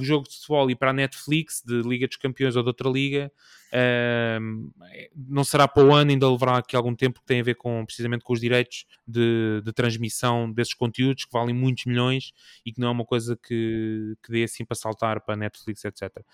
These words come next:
Se a Netflix quiser arriscar num campeonato e pagar aí os direitos de transmissão de um, de uma liga, olha, era bem porreirinho. Mas depois duvido que, que fosse na tua subscrição normal,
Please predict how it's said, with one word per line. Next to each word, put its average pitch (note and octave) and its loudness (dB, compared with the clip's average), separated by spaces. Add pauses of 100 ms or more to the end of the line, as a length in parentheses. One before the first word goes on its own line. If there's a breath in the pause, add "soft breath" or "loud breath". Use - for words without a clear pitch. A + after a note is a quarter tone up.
(160 soft breath)
Se - -2
a - 4
Netflix C3 0
quiser C3+ 4
arriscar C3+ 2
num C3 -2
campeonato C3 0
e B2+ 0
pagar B2+ 2
aí B2+ 2
os B2 0
direitos B2+ -2
de B2+ -8
transmissão B2 -2
de A#2 -8
um, A#2+ -8
de A#2+ -18 (220)
uma B2+ 2
liga, E3+ 0
olha, - -8
era G#2 -4
bem A2 -2
porreirinho. D3+ -4 (420 soft breath)
Mas A#2 2
depois B2+ 4
duvido C3 2
que, C3 -2
que - -20
fosse - -2 (260)
na C3+ 2
tua C#3+ 2
subscrição C#3 0
normal, C3+ 4